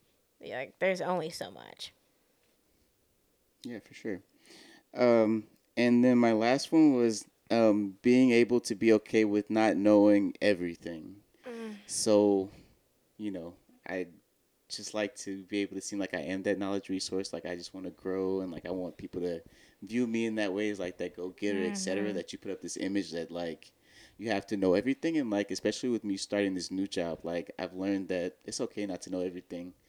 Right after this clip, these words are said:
Speaker 2: As long as you're
Speaker 1: Mm-hmm.
Speaker 2: able to be resourceful and try to find the information, you'll be good.
Speaker 1: Definitely.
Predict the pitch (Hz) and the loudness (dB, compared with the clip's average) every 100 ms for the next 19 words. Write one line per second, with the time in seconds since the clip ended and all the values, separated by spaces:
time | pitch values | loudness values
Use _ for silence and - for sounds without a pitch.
0 | _ _ 123 123 107 107 104 101 101 - | _ _ -6 -4 -2 -2 -2 0 -4 -4
1 | 110 101 98 98 _ _ _ _ 104 - | -4 -4 -4 -6 _ _ _ _ -8 -2
2 | 101 - 104 101 98 95 98 107 117 - | -2 -2 -4 -2 -4 -4 -6 -4 -4 -6
3 | 135 147 - 104 - - 170 180 - 175 | -6 -6 -6 -14 -14 -10 -8 -8 -12 -14
4 | - _ _ _ _ - 262 - 208 151 | -14 _ _ _ _ -12 -12 -8 -10 -8
5 | 165 147 190 | -8 -10 -10